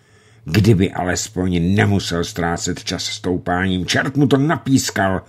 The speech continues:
provázet toho sestřeleného foka až k zemi. „Klukovský kousek,“ vyčinil sám sobě. Mozek mu pracoval bystře a jasně, jak bývá vždy ve chvíli nebezpečí u lidí smělých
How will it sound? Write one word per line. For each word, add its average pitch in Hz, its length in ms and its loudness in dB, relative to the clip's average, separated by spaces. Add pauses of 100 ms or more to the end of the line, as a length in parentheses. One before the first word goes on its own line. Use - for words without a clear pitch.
(220)
provázet 110 600 4
toho 95 240 0
sestřeleného 101 600 0
foka 95 320 -2
až 90 160 0
k 78 100 -4
zemi. 82 340 -4 (760)
„Klukovský - 840 2
kousek,“ 80 600 -4 (100)
vyčinil 76 420 -6
sám 67 260 -8
sobě. 60 360 -12 (200)
Mozek 101 300 4
mu 151 120 2
pracoval 120 440 2
bystře 90 460 -2
a 117 100 -2
jasně, 92 540 -4
jak 78 220 -6
bývá 90 340 0
vždy 80 300 -2
ve 90 120 0
chvíli 92 260 -2
nebezpečí 87 580 -2
u 87 120 -4
lidí 90 280 0
smělých 78 920 -4